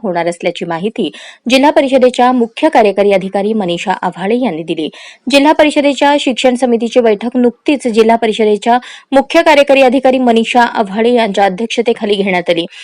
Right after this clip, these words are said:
यावेळी शिक्षण विभागातील विविध योजनांचा आढावा घेण्यात आला. जिल्ह्यात एकशे पंच्याहत्तर शाळांनी सेमी इंग्रजी वर्ग सुरू करण्याची मागणी प्राथमिक शिक्षण विभागाकडे केली होती. त्यानुसार यावेळी जिल्ह्यातील एकशे पासष्ट शाळांमध्ये सेमी इंग्रजी वर्ग सुरू करण्याचा निर्णय घेतला.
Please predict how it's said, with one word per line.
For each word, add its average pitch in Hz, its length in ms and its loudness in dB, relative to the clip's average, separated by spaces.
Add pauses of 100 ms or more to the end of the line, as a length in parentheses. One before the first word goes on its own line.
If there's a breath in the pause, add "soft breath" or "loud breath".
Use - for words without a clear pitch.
(180 loud breath)
यावेळी 240 280 6
शिक्षण 277 320 0
विभागातील 226 560 2
विविध 226 280 -2
योजनांचा 208 680 0
आढावा 196 380 -2
घेण्यात 196 360 -6
आला. - 160 -2 (460 loud breath)
जिल्ह्यात 247 280 4
एकशे 247 200 2
पंच्याहत्तर 262 580 2
शाळांनी 233 420 2
सेमी 233 360 2
इंग्रजी 247 340 2
वर्ग 220 260 4
सुरू 226 220 0
करण्याची 202 200 2 (180)
मागणी 208 460 0 (320 loud breath)
प्राथमिक 269 400 0
शिक्षण 285 380 -2
विभागाकडे 226 640 0
केली 190 300 0
होती. 220 220 -2
त्यानुसार 196 480 -2
यावेळी 196 680 0
जिल्ह्यातील 214 400 2
एकशे 214 240 0
पासष्ट 240 540 -2
शाळांमध्ये 208 600 -2 (360 loud breath)
सेमी 285 300 2
इंग्रजी 302 340 0
वर्ग 254 240 2
सुरू 233 220 2
करण्याचा 202 400 2
निर्णय 190 320 0
घेतला. 220 420 -4